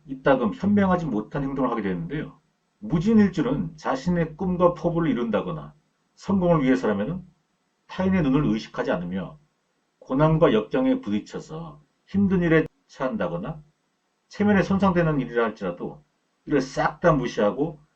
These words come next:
자신의 소신대로 처리해내는 면모가 강한 사람입니다.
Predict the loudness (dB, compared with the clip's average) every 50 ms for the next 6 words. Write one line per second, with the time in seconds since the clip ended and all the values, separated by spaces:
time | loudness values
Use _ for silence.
0 | _ _ _ _ _ _ -12 -12 -8 -6 -4 -4 -4 -2 -2 0 0 2 2 2
1 | 2 0 0 0 0 0 2 2 0 0 0 2 2 0 0 2 2 0 0 -2
2 | -6 -8 -6 -4 -2 -2 -2 -4 -6 -10 -16 _ _ -8 -4 -4 -4 -4 -6 -10
3 | -14 -18 -20